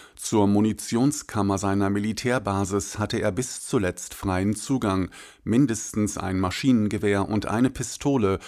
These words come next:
soll er noch bei sich haben. Um Konings zu finden,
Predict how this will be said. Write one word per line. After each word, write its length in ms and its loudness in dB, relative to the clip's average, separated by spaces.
soll 320 2
er 160 0
noch 220 -4
bei 180 -2
sich 240 -4
haben. 380 -2
Um 280 2
Konings 560 2
zu 160 -2
finden, 580 4